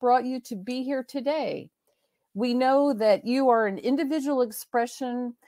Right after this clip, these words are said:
of the divine life in which we all live. You are welcome to participate here today and to become part of this community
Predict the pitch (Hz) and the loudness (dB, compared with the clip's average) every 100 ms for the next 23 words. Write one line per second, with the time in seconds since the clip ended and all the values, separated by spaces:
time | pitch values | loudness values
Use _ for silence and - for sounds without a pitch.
0 | _ - - 220 190 196 196 208 208 226 | _ -20 -2 0 0 -2 0 2 0 0
1 | 208 180 156 151 - - 185 196 - 185 | 0 0 0 -6 -14 -8 -6 -6 -6 -4
2 | 165 160 160 151 - - - - 202 196 | -2 -2 -2 -4 -6 -12 -20 -6 2 4
3 | 175 185 240 294 320 277 254 214 - 208 | 4 6 6 6 2 -2 -2 -6 -6 -6
4 | 262 240 240 262 247 240 220 240 226 - | -6 -6 -6 0 0 -2 -4 -6 -6 -4
5 | 226 233 233 233 196 202 196 202 220 220 | 0 2 2 0 -2 -6 -6 -6 -4 -2
6 | 202 - 277 302 285 208 240 247 - - | -4 0 2 4 0 0 0 0 -6 -6
7 | 233 233 233 240 233 | -2 0 0 -2 -4